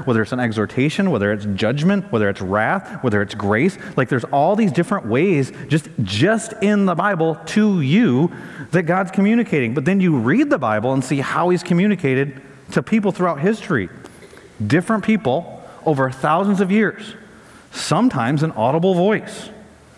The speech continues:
Sometimes an impression on your heart. Sometimes a dream that you have. Sometimes a vision, Ezekiel.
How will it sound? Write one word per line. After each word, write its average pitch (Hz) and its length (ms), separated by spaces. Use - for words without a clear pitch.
Sometimes 160 640
an 156 80
impression 135 460
on 147 100
your 170 140
heart. 180 360
Sometimes 147 380
a 160 60
dream 135 340
that 127 100
you 98 140
have. 87 240
Sometimes 117 400
a 151 60
vision, 147 400
Ezekiel. 98 680